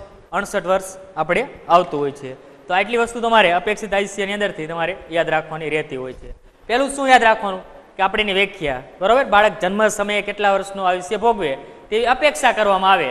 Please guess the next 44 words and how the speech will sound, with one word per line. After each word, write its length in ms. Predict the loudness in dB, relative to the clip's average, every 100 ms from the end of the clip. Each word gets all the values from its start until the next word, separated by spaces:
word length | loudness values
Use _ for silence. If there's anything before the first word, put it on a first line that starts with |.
| -4
તો 60 | -4
એને 160 | 0 0
આપણે 180 | 0
અપેક્ષિત 380 | 0 -2 -2 0
આયુષ્ય 340 | 0 0 -2 -6
કહેવાય 320 | -4 -4 -6
છે. 120 | -12 -16 -16 -20 -20 -2
અને 60 | 0
અપેક્ષિત 360 | 2 0 4
આયુષ્ય 340 | 4 4 0 -4
શેના 260 | 0 4 4
આધારે 200 | 6 4
આપણે 160 | 4
નક્કી 220 | -2 -2
કરી 220 | -2 -2 -2
શકીએ? 300 | -6 -4 -4 -6 -14 -14
તો 60 | -10
ખોરાક, 360 | 0 6 6 6
પીવાનું 280 | 0 -2 -2
શુદ્ધ 180 | -4 -6
પાણી, 340 | 0 2 0
સ્વાસ્થ્ય 580 | 0 2 2 0 -2 -2 -4 -16 -2
વગેરે 300 | 2 4 6 4
જે 140 | 2
પણ 240 | 0 -4 -6
મુદ્દા 200 | 0 4
આગળ 180 | 4 6 6
આવે 160 | 4 0 -2
તેના 220 | 2 4
આધારે 200 | 6 4
આપણે 220 | 4 2 -2 -4 -6
નક્કી 260 | -6 -4
કરી 200 | -2 -2
શકતા 320 | -4 -8 -8 -6
હોઈએ 200 | -6 -10
છીએ. 160 | -12 -18 -18 -20 _ _ 2
જે 140 | 4 4 2 0
પરિબળો 380 | 2 2 2 2
જે 160 | 0
છે 200 | 0 0 0 -2 -10 -4
તે 80 | 2
આપણે 220 | 4 4 2
ગરીબ 180 | 4 4 4
વર્ગ 160 | 4